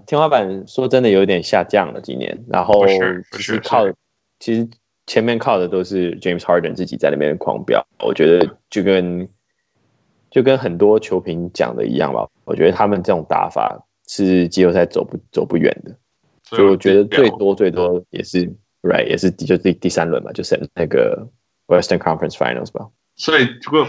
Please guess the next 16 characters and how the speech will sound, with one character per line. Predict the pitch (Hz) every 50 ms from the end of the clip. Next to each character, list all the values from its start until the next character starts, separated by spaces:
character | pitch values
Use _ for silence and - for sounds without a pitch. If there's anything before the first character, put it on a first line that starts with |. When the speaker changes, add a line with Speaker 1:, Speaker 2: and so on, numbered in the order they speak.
| 120
Speaker 2:
我 | 131 139 131 127 127
至 | - - -
少， | - - 107 92 92 98 - - _ _ _ - - _ _ _ _ _ _ _ _ _ _ _ -
<clears throat> | 131 - - _ _ - - 220 214 - 123 - -
换 | 202 180 160
另 | 170 165
外 | 160
一 | 156
个 | 139
角 | - 113 95 98
度 | 117 120 110
讲， | - 113 101 95 - - _ _ _ _
你 | - 120
觉 | 107 - 143 147
得 | 139
他 | 123 - 135 127 131 131 127